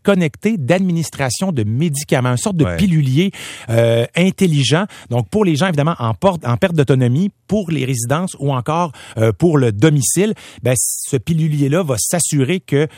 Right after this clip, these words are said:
Speaker 1: vous avez le bon médicament à la bonne fréquence et qu'il a été distribué ou encore pris. Euh, donc, euh, je, je les salue parce que, euh, ils sont d'ici, mais ils sont aussi au Consumer Electronics Show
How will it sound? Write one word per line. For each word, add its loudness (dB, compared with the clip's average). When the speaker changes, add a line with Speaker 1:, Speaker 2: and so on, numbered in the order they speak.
Speaker 1:
vous -2
avez 2
le 0
bon 2
médicament -2
à -2
la 0
bonne 2
fréquence -4
et -4
qu'il -4
a 0
été -4
distribué 0
ou 0
encore -4
pris. -4
Euh, -2
donc, -2
euh, 0
je, -6
je -2
les 2
salue -2
parce -4
que, -2
euh, -6
ils -8
sont -2
d'ici, -4
mais -4
ils -4
sont -4
aussi -4
au -2
Consumer -2
Electronics -4
Show -6